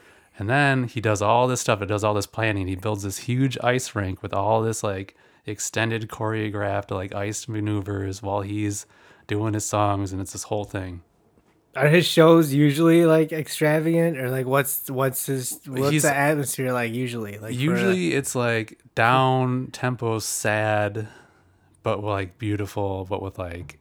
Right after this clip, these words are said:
Speaker 1: it's, it's like the modern, like, not modern 'cause this shit's already, like, five, six years old. It's like that, like, sad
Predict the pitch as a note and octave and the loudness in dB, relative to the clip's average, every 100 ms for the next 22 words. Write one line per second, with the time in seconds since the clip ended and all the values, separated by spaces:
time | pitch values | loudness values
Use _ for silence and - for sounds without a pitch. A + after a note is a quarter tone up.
0 | _ - - - - A#2+ - B2 A#2 A2+ | _ -12 -10 -10 -8 -6 -2 -2 -2 -2
1 | A2+ A2+ A2+ A2+ G#2+ G2+ F#2+ F#2+ G2 - | 2 2 2 -2 -2 -4 -6 -8 -10 -4
2 | B2 A2 F#2+ G2+ F#2 F#2 F#2+ F#2 - - | -2 -2 -2 -2 -2 -8 -8 -10 -10 -8
3 | G2+ G2+ F#2+ F#2+ F#2 F2 F#2 - F2+ - | -6 -4 -4 -4 -6 -8 -8 -8 -8 -10
4 | F#2 - F2+ F#2 G2 F2 G2 _ _ _ | -14 -12 -10 -8 -10 -12 -16 _ _ _
5 | _ - - A2 G2 G2+ G2 F#2+ F#2 - | _ -10 -2 -2 0 0 0 -2 -8 -8
6 | - - G#2 G2+ G2+ G2 F#2+ | -8 -2 0 0 -2 -4 -6